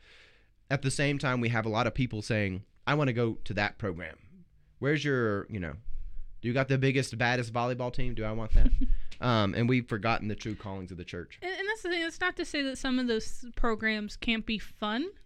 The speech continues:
Speaker 2: and can't be
Speaker 1: And they,
Speaker 2: things
Speaker 1: they
Speaker 2: that
Speaker 1: can
Speaker 2: the
Speaker 1: be
Speaker 2: church
Speaker 1: meaningful, too.
Speaker 2: can
Speaker 1: Yeah.
Speaker 2: do.
Speaker 1: Yeah,
Speaker 2: Yeah.
Speaker 1: absolutely.
Speaker 2: But they're not the heart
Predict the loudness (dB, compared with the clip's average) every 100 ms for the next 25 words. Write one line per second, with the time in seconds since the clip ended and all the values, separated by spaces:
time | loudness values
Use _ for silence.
0 | -8 -6 -2 -2 -4 -4 2 2 4 2
1 | 4 4 4 4 2 -2 -4 -4 2 2
2 | 2 2 2 0 -4 -2 0 0 -2 -8
3 | -8 -8 -10 -10 -12 0 2 2 0 -8
4 | -20 -20 -8 0 2 2 0 -4 -4 -4
5 | -4 -6 -2 -2 -2 -6